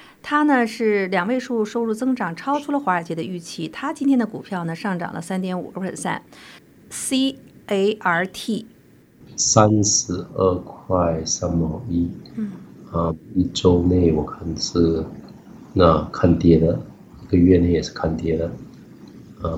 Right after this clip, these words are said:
Speaker 2: 半年、一年内，整体来说是一年以上是看涨的，半年以上是看涨的。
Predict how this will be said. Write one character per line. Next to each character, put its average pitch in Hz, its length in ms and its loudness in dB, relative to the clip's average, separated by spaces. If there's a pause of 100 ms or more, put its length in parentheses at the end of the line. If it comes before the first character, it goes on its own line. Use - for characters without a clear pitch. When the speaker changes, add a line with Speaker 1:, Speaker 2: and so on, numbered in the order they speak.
(140)
Speaker 2:
半 92 260 6
年、 80 220 0 (460)
一 92 80 -2
年 82 220 2
内， 82 240 0 (280)
整 - 240 -4
体 82 140 -4
来 76 160 0
说 82 320 2
是 92 300 0
一 98 80 4
年 82 220 4
以 85 40 -4
上 87 320 2
是 - 100 -8
看 85 220 -2
涨 - 160 -4 (100)
的， - 80 -12 (100)
半 98 160 6
年 85 140 2
以 - 40 -4
上 87 180 -2
是 - 60 -12
看 87 180 -6
涨 85 160 -8 (120)
的。 - 80 -2